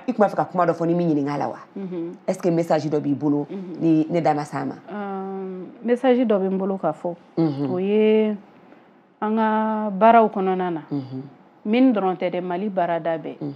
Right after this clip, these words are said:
Speaker 2: O kɛlen don ka Dix pour cent ko minnu légaliser.
Speaker 1: Hmm.
Speaker 2: Vraiment, n bɛ fɛ ka kuma a kan. Mɔgɔw ka sabali.
Speaker 1: An ka kuma a kan yɔrɔku, yɔrɔku.
Speaker 2: Voilà.
Speaker 1: F'i ka dɔ di tabali jukɔrɔ.
Speaker 2: F'i ka dɔ di
Speaker 1: Sinon, i
Speaker 2: tabali
Speaker 1: mago tɛ
Speaker 2: jukɔrɔ.
Speaker 1: ɲɛnabɔ.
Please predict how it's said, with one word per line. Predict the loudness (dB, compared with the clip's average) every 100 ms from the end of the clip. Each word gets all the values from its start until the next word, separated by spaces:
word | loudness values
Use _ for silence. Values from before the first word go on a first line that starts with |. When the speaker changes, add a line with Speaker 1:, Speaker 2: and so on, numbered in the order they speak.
| -10
Speaker 2:
O |
kɛlen | -8 -2 -2 0
don | -2
ka | -2 -2 -2 -4 -6 -10 -12 -20 -20 -20 -20 _ 0
Dix | 0
pour | 2 0
cent | 0 -2
ko | 2 2
minnu | 4 0
légaliser. | 0 -2 -2 -2 -4 -8 -10 -16
Speaker 1:
Hmm. | -14 -12 -12 -12 -14 -12 -4
Speaker 2:
Vraiment, | -2 -2 -2
n |
bɛ | -4
fɛ | -6 -6
ka | -6 -10
kuma | -6 -6
a |
kan. | -6 -12 -8
Mɔgɔw | -4 -4 -4
ka | -6
sabali. | -4 -2 -2
Speaker 1:
An |
ka | -4
kuma | -4 -6
a | -4
kan | -4
yɔrɔku, | -2 -2 -2
yɔrɔku. | -2 -2 -4 -6 -10 6
Speaker 2:
Voilà. | 10 10
Speaker 1:
F'i | 10
ka |
dɔ | 8
di | 6
tabali | 4 2
jukɔrɔ. | 2 0 0 0
Speaker 2:
F'i | 8
ka | 10
dɔ | 12 10
di | 10
Speaker 1:
Sinon, | 6
i | 8
Speaker 2:
tabali | 8
Speaker 1:
mago | 8 6
tɛ | 6
Speaker 2:
jukɔrɔ. | 4
Speaker 1:
ɲɛnabɔ. | 4 2